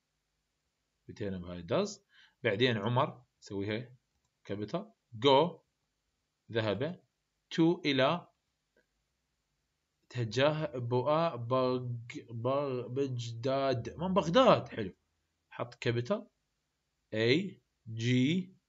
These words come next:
H، A،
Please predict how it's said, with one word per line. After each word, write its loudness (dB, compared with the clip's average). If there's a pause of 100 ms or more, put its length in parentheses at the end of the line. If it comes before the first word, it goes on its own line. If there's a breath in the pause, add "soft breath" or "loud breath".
(440)
H، 2 (1200)
A، 0